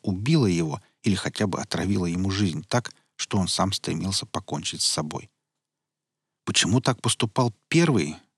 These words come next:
сталкер Липичко? Вероятно, потому, что в зоне двинулся конкретно и на весь башка. Велес вырубил компьютер и ещё долго сидел перед потухшим экраном,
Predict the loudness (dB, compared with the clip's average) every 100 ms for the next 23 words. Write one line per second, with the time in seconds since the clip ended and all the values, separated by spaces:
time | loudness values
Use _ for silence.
0 | _ _ -2 -2 -2 -4 -4 -2 -2 -4
1 | -6 -10 -12 _ _ _ _ _ _ -6
2 | -4 -2 2 2 2 0 0 0 4 6
3 | 4 2 -4 -6 -2 4 6 6 4 2
4 | 4 6 6 2 0 0 2 0 0 -4
5 | -12 _ _ 0 0 0 0 0 -4 -6
6 | -8 -10 _ _ _ _ _ _ _ _
7 | _ _ _ _ _ _ _ _ _ _
8 | _ _ 2 2 2 2 0 0 -2 -2
9 | -6 -4 -4 -2 -4 -4 -4 -2 -2 -4
10 | 0 2 2 0 -2 -4 -4 -2 -2 -4
11 | -6 -8 -8 -6 -6 -6 -6 -2 0 0
12 | -2